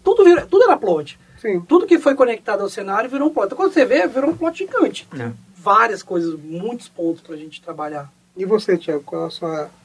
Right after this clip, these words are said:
Speaker 2: a, a região mais
Speaker 1: Ou
Speaker 2: legal
Speaker 1: então,
Speaker 2: pra
Speaker 1: eu tô, eu, eu também tô meio sem tempo de mestrar. Eu tô, sábado eu vou mestrar pro meu grupo de,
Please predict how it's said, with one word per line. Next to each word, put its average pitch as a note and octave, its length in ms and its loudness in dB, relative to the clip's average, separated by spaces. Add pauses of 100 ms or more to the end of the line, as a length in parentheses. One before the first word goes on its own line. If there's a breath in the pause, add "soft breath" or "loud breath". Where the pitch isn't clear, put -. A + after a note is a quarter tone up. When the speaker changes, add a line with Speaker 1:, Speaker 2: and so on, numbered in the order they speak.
Speaker 2:
a, - 240 -14
a - 80 -14
região D#3+ 400 2
mais D#3 240 0
Speaker 1:
Ou - 60 4
Speaker 2:
legal C#4 160 4
Speaker 1:
então, A#3 100 4
Speaker 2:
pra - 80 0
Speaker 1:
eu - 120 2
tô, C4 220 6
eu, A#3+ 300 -2
eu A3+ 140 -6
também B3+ 200 -8
tô B3 220 -6 (180)
meio A3+ 200 -8
sem A#3 120 -14
tempo A#3 240 -12
de A3 100 -16
mestrar. D#3+ 540 -6
Eu D#3+ 80 -12
tô, G#3 340 -6 (140)
sábado A#3 460 2
eu B3+ 60 0
vou B3 100 -2
mestrar A#3 300 -4
pro G#3+ 100 -10
meu A3 140 -2
grupo G3+ 260 -8
de, G3 380 -18